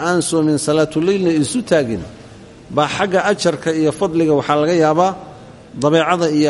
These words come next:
akhlaaqda wanaagsan inuu ku gaadho oo Ilaahay subxaanahu wa tacaala marka ajarka uu ugu hibeeyo.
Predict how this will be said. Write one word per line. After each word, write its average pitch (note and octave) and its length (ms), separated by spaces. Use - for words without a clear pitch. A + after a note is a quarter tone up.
akhlaaqda D#3+ 580
wanaagsan D3+ 640
inuu D#3 220
ku A3 180
gaadho D3+ 400
oo D3+ 120
Ilaahay D#3 320
subxaanahu D#3 400
wa C#3 60
tacaala D3 420
marka D3+ 260
ajarka D3 500
uu C3+ 180
ugu C3+ 140
hibeeyo. D#2+ 400